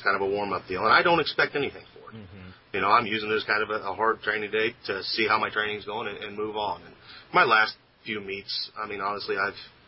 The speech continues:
Speaker 1: I've passed on the trophy. One of the trophies, they didn't have an extra one for a kid that signed up late, a little eight-year-old. I was like, "Give it to him."
Speaker 2: Nice move.
Speaker 1: You know, I don't, I don't need it. Um, <laughs> I, I know I've been here.
Speaker 2: <laughs>
Speaker 1: So they, they get a little crazy with that stuff. But no, I think it's, um,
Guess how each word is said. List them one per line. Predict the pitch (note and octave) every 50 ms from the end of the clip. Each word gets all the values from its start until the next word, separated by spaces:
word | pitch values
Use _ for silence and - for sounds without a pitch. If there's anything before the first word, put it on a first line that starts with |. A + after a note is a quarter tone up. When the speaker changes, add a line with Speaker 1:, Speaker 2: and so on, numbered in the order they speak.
| _ - - - _ _ _ _ -
Speaker 1:
I've | - G#2 G#2 -
passed | - A#2 G#2 G#2 - -
on | G2 G2 F#2+
the | F2+
trophy. | - - F#2+ F2 E2+ F#2+ F#2+
One | F#2+ G#2 G#2+
of | G2+
the | G2+
trophies, | - - G#2 G2 - G#2 G2 F#2+ F#2+
they | G2+ G2
didn't | G#2 G2 F#2+ F#2
have | G2 G2+ G2+
an | G2 G2+
extra | G2+ G2+ - - G2+
one | G2 G#2 G#2
for | G2 - G2
a | G2 F#2
kid | - - G#2 F#2+
that | F#2 E2+
signed | - - F2 F2+ F2+ F#2+
up | F#2 -
late, | F#2 G2 F2+ F2 -
a | F#2 G2 F#2+ G#2
little | G2+ G#2 G2 G#2 - -
eight-year-old. | G#2+ G#2 G#2 G2 G2 F#2+ F2+ F#2 G2
I | G2+
was | G2+ G#2
like, | B2 B2+ C3
"Give | C#3 A#2
it | -
to | -
him." | - F#2 - - G2+
Speaker 2:
Nice | G#2+ G#2+ - - G2
move. | F#2 F2+
Speaker 1:
You | F2+ F#2+
know, | F#2
I | - G2 B2
don't, | C3 C3 B2 A2+ A2
I | B2+ B2
don't | A#2 A2+ F#2+ F2 F2+
need | F2 F2+ -
it. | F#2 - - _ - - - - - - -
Um, | G#2+ G#2 G#2 G2+ A2 C3
<laughs> |
I, | - - - - - - - F3 C3+ C#3 C3 -
I | C#3+ D3
know | C#3 B2+ B2+
I've | B2+ A#2+ A2+
been | - A#2+ A2+
here. | A2 G#2+ G#2 G2+ - _ - B2+ - -
Speaker 2:
<laughs> | - D#3+ - - - - C#3 C3+ C3+ - -
Speaker 1:
So | C#3+ B2+ B2 A#2+ A2+ G#2+ - _ _ _ _ _ _ _ - -
they, | - G#3 G#3 F#3
they | F3 G#3 G3
get | F#3 F3+
a | D#3+
little | C#3+ C3 A#2
crazy | - - A2 G#2+ G2+ G2+
with | G#2 G#2 F#2+
that | G#2 G#2 G2+
stuff. | - A#2 A#2+ -
But | - -
no, | - G#2+
I | - C#3+ C#3+ C#3+
think | - F#3 C#3+
it's, | C#3+ C3 - - - - -
um, | C#3 C#3 B2+